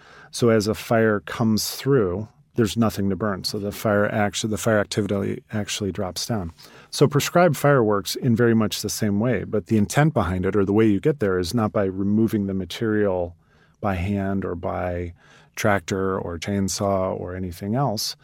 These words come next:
but rather by placing fire on the ground. So in certain areas, boundaries and control lines are set.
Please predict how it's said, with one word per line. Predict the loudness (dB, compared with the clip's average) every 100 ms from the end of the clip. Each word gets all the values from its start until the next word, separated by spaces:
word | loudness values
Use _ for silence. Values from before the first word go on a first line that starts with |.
| -20 _
but | -2
rather | 0 2 2 2 0
by | -2 -6
placing | -4 -4 -2 -2 -4
fire | -4 -4 -2 -2
on | -6 -6
the | -8
ground. | -8 -10 -10 -8
So | -2 2
in | 2 2 -2 -16 -18
certain | -6 0 2 2
areas, | 2 2 0 -4 -6 -12 -20 -20 -16 -6
boundaries | 0 2 2 2 2 0 -2
and | -4 -4 -6
control | -4 -2 2 2 2
lines | 0 -2 -4
are | -6
set. | -6 -10 -12